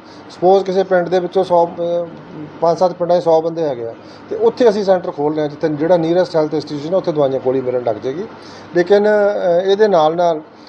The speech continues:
ਜੇ ਜਿਹੜਾ ਬੰਦਾ ਟੀਕੇ ਲਾਉਂਦਾ, ਜੇ ਉਹ ਗੋਲੀ ਲੈਣ ਲੱਗ ਜਾਏ, ਹਾਰਮ ਰਿਡਕਸ਼ਨ ਹੋ ਗਈ, ਉਹਨੂੰ ਘੱਟੋ ਘੱਟ ਕਾਲਾ ਪੀਲੀਆ ਨਹੀਂ ਹੋਊਗਾ, ਘੱਟੋ, ਉਹਨੂੰ ਐਚ-, ਐਚ ਆਈ ਵੀ ਏਡਜ਼ ਨਹੀਂ ਹੋਏਗਾ ਜਾਂ ਹੋਰ ਕੋਈ ਬਿਮਾਰੀ ਨਹੀਂ ਲੱਗੇਗੀ ਜਿਹੜੀ ਖੂਨ ਨਾਲ ਫੈਲਦੀ ਆ। ਦੂਜਾ ਕੰਮ ਹੈ ਕਿ ਕੋਈ ਬੰਦਾ ਗੋਲੀ ਖਾਂਦਾ ਲੇਕਿਨ ਆਪਣਾ ਕੰਮ ਕਰਦਾ, ਆਪਣਾ ਟੱਬਰ ਪਾਲ ਲਿਆ,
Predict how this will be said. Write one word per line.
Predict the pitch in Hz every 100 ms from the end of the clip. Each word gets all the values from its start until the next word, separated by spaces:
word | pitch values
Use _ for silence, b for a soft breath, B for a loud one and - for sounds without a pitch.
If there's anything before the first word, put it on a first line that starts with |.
| B -
ਜੇ | 151 185 208
ਜਿਹੜਾ | 165 170 190
ਬੰਦਾ | 208 185 180 180 185 185 202 - -
ਟੀਕੇ | 160 165
ਲਾਉਂਦਾ, | 185 156 147 170
ਜੇ | 170
ਉਹ | 185
ਗੋਲੀ | 156 160 175
ਲੈਣ | 170 170
ਲੱਗ | 165
ਜਾਏ, | 131 160
ਹਾਰਮ | 165 143 147
ਰਿਡਕਸ਼ਨ | 156 160 151 156
ਹੋ | 147
ਗਈ, | 110 110 110 B -
ਉਹਨੂੰ | 175 190
ਘੱਟੋ | 185 180 175
ਘੱਟ | 180
ਕਾਲਾ | 165 147 156
ਪੀਲੀਆ | 170 175
ਨਹੀਂ | 180
ਹੋਊਗਾ, | 175 175 175 175 175
ਘੱਟੋ, | 151
ਉਹਨੂੰ | 180 170 175
ਐਚ-, | 170 160 151 - B B -
ਐਚ | 165 147
ਆਈ | 175 175
ਵੀ | 175
ਏਡਜ਼ | 160 156 147
ਨਹੀਂ | 175
ਹੋਏਗਾ | 170 170 170
ਜਾਂ | 175 190
ਹੋਰ | 165
ਕੋਈ | 156 170
ਬਿਮਾਰੀ | 147 143 147
ਨਹੀਂ | 143 147
ਲੱਗੇਗੀ | 135 123 127
ਜਿਹੜੀ | 139 147
ਖੂਨ | 117 113
ਨਾਲ | 113
ਫੈਲਦੀ | 101 98 101 101
ਆ। | 87 - - - - - - - B B B B -
ਦੂਜਾ | 160 196
ਕੰਮ | 202 180 196
ਹੈ | 208
ਕਿ | 220
ਕੋਈ | 208
ਬੰਦਾ | 196 196
ਗੋਲੀ | 190 165 180
ਖਾਂਦਾ | 170 170
ਲੇਕਿਨ | 190 196 202
ਆਪਣਾ | 185 202
ਕੰਮ | 196 170 160
ਕਰਦਾ, | 156 120 131
ਆਪਣਾ | 131 151 156
ਟੱਬਰ | 143 147
ਪਾਲ | 147 139 123
ਲਿਆ, | 135 147